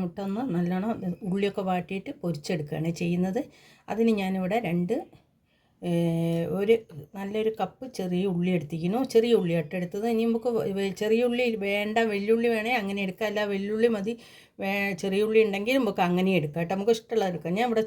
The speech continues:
ചെറിയ ഉള്ളി എടുത്തത്. അത് ഞാൻ കുറച്ചെടുത്ത് നന്നാക്കി വെച്ചിരിക്കുന്നു. നമുക്ക് ആവശ്യത്തിനനുസരിച്ച് ഇട്ട് കൊടുക്കാം. പിന്നെ മുട്ട എടുത്ത് വെച്ചിരിക്കുന്നു. പിന്നെ കുറച്ച് മല്ലിയിലയും കരിവേപ്പിൻ്റെ ഇലയും എടുത്ത് വെച്ചിരിക്കുന്നു. ബാക്കി കുറച്ച് പൊടികൾ വേണം കേട്ടോ.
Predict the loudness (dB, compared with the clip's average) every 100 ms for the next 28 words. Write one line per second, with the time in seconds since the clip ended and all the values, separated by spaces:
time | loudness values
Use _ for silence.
0 | 0 0 0 0 0 0 -2 -2 -4 -4
1 | -8 -20 -20 _ _ -2 0 2 2 2
2 | 0 -2 -2 -2 -2 0 2 2 0 -2
3 | -2 -2 -2 0 0 0 -2 -4 -2 -2
4 | -2 -4 -4 -4 -8 -6 -10 -12 -20 -20
5 | _ -4 0 0 0 -2 -2 -2 -2 -2
6 | -2 -2 -2 -4 -6 -6 -6 -6 -18 _
7 | _ _ _ _ _ _ _ -4 0 2
8 | 2 2 2 2 2 0 0 2 4 4
9 | 2 -2 -10 -8 -6 -4 -4 -6 -8 -10
10 | -10 -8 -6 -2 0 2 2 2 -2 -6
11 | -6